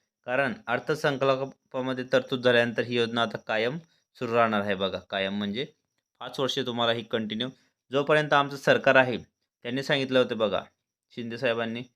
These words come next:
"आमचं सरकार आहे तोपर्यंत आम्ही पंधराशेची अजून सहाशे वाढ केली, म्हणजे एकवीसशे झाली. एकवीसशे मध्ये अजून आम्ही पाचशे, सहाशे वाढ करू,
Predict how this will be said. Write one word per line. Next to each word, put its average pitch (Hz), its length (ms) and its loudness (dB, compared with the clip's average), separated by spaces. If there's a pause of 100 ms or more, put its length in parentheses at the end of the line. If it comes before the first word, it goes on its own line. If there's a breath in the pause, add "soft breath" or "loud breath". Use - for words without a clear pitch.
(340)
"आमचं 117 260 -4
सरकार 135 380 4
आहे 135 200 2
तोपर्यंत 127 520 0
आम्ही 127 200 4
पंधराशेची 127 600 2
अजून 123 200 2
सहाशे 117 340 4
वाढ 110 180 4
केली, 110 200 -2
म्हणजे 110 260 0
एकवीसशे 127 360 -6
झाली. 110 240 0 (580)
एकवीसशे 147 360 -4
मध्ये 156 220 2
अजून 156 160 6
आम्ही 156 300 0
पाचशे, 147 440 -2
सहाशे 135 320 4
वाढ 123 160 8
करू, 120 280 0